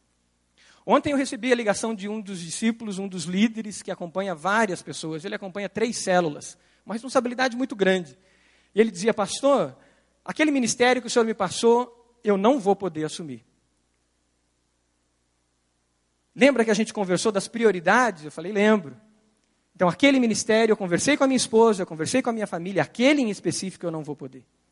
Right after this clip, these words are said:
E aí nós recapitulamos por telefone as prioridades. Família, prioridade. Segunda prioridade,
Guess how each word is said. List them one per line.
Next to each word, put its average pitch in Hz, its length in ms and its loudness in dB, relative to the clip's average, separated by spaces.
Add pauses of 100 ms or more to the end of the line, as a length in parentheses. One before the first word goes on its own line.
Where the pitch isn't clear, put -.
(680)
E 143 60 0
aí 220 100 2
nós 247 180 2
recapitulamos 262 640 2
por 247 100 -12
telefone 214 460 -2
as - 80 -12
prioridades. 165 1000 -6 (540)
Família, 196 840 2
prioridade. 139 800 -8 (500)
Segunda 254 400 2
prioridade, 175 840 0